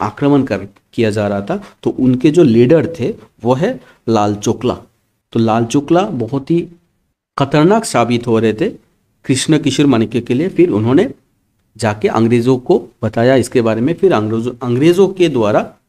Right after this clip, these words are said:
इस लाल चकला को गिरफ्तार किया गया। लेकिन अगर हम कैलाश सिंघम के राजमाला के हिसाब से देखें तो राजमाला में कहा गया है राजा के एक सेनापति थे केली फिरिंगी, तो उस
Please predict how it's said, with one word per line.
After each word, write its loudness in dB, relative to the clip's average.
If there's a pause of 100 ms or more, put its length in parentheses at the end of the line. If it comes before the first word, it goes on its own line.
इस -12 (120)
लाल 0
चकला -6
को -2 (960)
गिरफ्तार 0
किया -2
गया। -2
लेकिन 2
अगर -2
हम -2 (800)
कैलाश 4
सिंघम 0 (400)
के 2 (160)
राजमाला 2
के 0
हिसाब 0
से -6
देखें 0 (340)
तो 2
राजमाला 2
में 4
कहा -2
गया 0
है -4 (280)
राजा 0
के 0
एक 0
सेनापति -2
थे -6 (640)
केली 2
फिरिंगी, -2 (300)
तो 0
उस -6